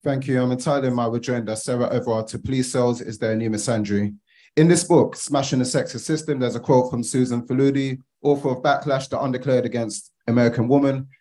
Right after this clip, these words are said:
where she says, "A backlash against women's rights is nothing new. Indeed, it's a recurring phenomenon. It recurs every time women begin to make headway towards equality." In her follow-up book, Stiffed,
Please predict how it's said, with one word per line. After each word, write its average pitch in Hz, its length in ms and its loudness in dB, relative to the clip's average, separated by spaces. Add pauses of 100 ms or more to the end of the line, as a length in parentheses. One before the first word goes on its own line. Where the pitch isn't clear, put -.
(140)
where 127 160 2
she 156 160 2
says, 131 540 0 (220)
"A - 60 -6
backlash 170 460 2
against 135 240 -2
women's 135 260 -2
rights 127 280 -2
is 110 100 -8
nothing 120 320 -4
new. 135 320 2
Indeed, 131 420 0
it's 127 160 -4
a 131 60 -4
recurring 117 460 -2
phenomenon. 127 680 2 (240)
It 117 60 -2
recurs 135 500 2
every 156 240 0
time 143 260 -4
women 135 240 -4
begin 123 280 -4
to 123 120 -8
make 113 180 -4
headway 127 360 2
towards 113 320 -2
equality." 107 540 -4 (280)
In 127 120 0
her 131 160 4
follow-up 165 420 4
book, 123 180 2
Stiffed, - 600 -2